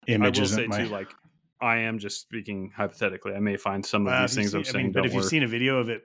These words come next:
Speaker 2: Yeah.
Speaker 1: happening, like, you can at least run that through your process.
Speaker 2: So, so the current idea is all of our plastic blocks will have the same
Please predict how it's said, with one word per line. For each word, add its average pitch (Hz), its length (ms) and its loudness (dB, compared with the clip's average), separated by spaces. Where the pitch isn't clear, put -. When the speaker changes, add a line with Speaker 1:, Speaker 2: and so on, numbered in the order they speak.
Speaker 2:
Yeah. 110 120 -8
Speaker 1:
happening, 113 480 0
like, 110 260 -2
you 107 100 -2
can 107 200 -2
at 107 120 -6
least 104 220 -2
run 101 480 0
that 98 200 -2
through 101 140 -4
your 98 120 -6
process. 107 600 0
Speaker 2:
So, - 300 -2
so - 20 0
the 113 80 -2
current 143 300 4
idea 117 360 2
is 101 640 -2
all 123 260 4
of 120 100 0
our 117 120 2
plastic 110 440 -2
blocks 104 360 -4
will 104 120 -10
have 104 160 0
the 101 80 -12
same 120 560 -2